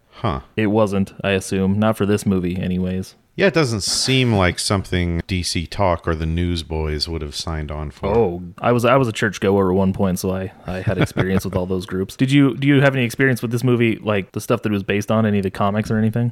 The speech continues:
Speaker 1: None whatsoever. All I know is the director did Kick-Ass, which I really, really enjoyed.
Speaker 2: And he did not do Kick-Ass two, did he? I don't remember.
Speaker 1: No, I don't
Speaker 2: No.
Speaker 1: think he did.
Speaker 2: That's right. The guy who did, uh,
Speaker 1: Which I did not enjoy as much.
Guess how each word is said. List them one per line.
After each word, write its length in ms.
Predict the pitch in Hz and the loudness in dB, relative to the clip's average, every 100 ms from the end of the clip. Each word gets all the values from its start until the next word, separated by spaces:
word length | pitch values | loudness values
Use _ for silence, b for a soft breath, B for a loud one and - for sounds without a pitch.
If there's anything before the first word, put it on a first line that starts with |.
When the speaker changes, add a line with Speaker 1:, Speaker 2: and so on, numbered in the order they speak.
| - - | -4 -4
Speaker 1:
None 460 | 85 87 87 82 | 0 2 4 2
whatsoever. 480 | 80 78 80 76 69 | 2 0 0 0 0
All 200 | 78 107 | 2 2
I 20 | 101 | 2
know 300 | 95 92 85 | 2 2 2
is 260 | 82 - | 0 -2
the 60 | - | -2
director 400 | 90 90 - 87 | 2 2 0 -2
did 220 | 85 78 | -2 -2
Kick-Ass, 520 | - 95 85 85 80 | -4 -2 0 0 0
which 160 | - - | -4 -4
I 40 | |
really, 500 | 73 71 71 69 71 | -4 -2 -4 -2 -4
really 340 | 65 69 67 65 | -4 -6 -4 -4
enjoyed. 540 | 65 - - 50 - - _ | -6 -8 -10 -10 -12 -20 _
Speaker 2:
And 140 | 98 | -8
he 100 | 98 | -4
did 200 | 107 107 | -2 2
not 340 | 107 110 110 135 | 4 4 2 0
do 160 | 123 | -4
Kick-Ass 380 | 117 127 113 104 | -2 -4 -2 -4
two, 160 | - 87 | -6 -6
did 160 | 101 | -6
he? 100 | 117 | -4
I 60 | 104 | -4
don't 100 | 95 | -4
remember. 240 | 92 90 | -2 0
Speaker 1:
No, 220 | 92 71 - - | 0 0 -4 -12
I 60 | 85 | 0
don't 100 | 90 | 0
Speaker 2:
No. 80 | - | 0
Speaker 1:
think 240 | - 76 | -8 -10
he 80 | 69 | -8
did. 240 | 65 - _ | -10 -10 _
Speaker 2:
That's 160 | - 101 | -6 -4
right. 180 | 92 | -2
The 80 | 117 | 0
guy 200 | 110 113 | 2 2
who 100 | 110 | 2
did, 220 | 104 104 98 | 2 4 4
uh, 200 | 92 90 | 0 0
Speaker 1:
Which 140 | 90 | 2
I 120 | 90 | 2
did 160 | 90 90 | 4 4
not 180 | 85 90 | 4 4
enjoy 320 | 101 101 - | 4 4 2
as 140 | 82 | 2
much. 340 | 64 50 - | -2 -6 -6